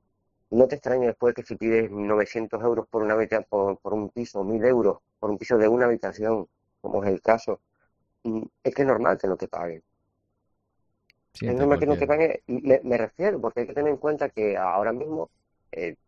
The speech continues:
Speaker 1: el setenta, setenta y cinco, sesenta y cinco, ochenta, no lo sé, de las familias son monoparentales, ¿entiendes?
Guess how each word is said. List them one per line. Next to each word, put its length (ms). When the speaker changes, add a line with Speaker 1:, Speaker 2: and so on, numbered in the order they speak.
Speaker 1:
el 120
setenta, 680
setenta 300
y 60
cinco, 440
sesenta 360
y 40
cinco, 320
ochenta, 340
no 120
lo 100
sé, 260
de 100
las 100
familias 300
son 100
monoparentales, 880
¿entiendes? 480